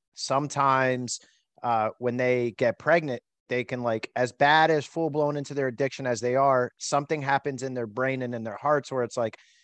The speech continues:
they don't do drugs or they don't drink for those nine months. And then the day they give birth,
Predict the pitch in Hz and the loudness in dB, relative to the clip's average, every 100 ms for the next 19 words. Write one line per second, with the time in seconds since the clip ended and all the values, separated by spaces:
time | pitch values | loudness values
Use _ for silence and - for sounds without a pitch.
0 | _ _ - 131 147 147 131 143 117 135 | _ _ -2 0 2 0 0 -2 0 2
1 | 127 120 123 123 127 - 131 123 127 117 | 2 0 -2 0 -2 -4 -8 -6 -4 -2
2 | 110 120 110 107 110 139 127 - - 117 | -4 -4 -6 -6 -4 -2 -2 -6 -10 -8
3 | 113 107 123 131 127 117 123 - 143 131 | -6 -6 -2 0 0 -2 -4 0 0 0